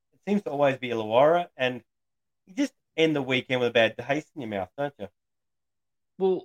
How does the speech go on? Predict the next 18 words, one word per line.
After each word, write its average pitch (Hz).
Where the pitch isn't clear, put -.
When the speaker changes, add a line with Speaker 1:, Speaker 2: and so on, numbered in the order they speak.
Speaker 2:
the 160
taste 208
in 165
my 143
mouth 139
was 117
Bailey's 117
salted 117
caramel 110
because 117
the 117
missus 123
was 113
putting 117
the 101
Christmas -
tree 101
up -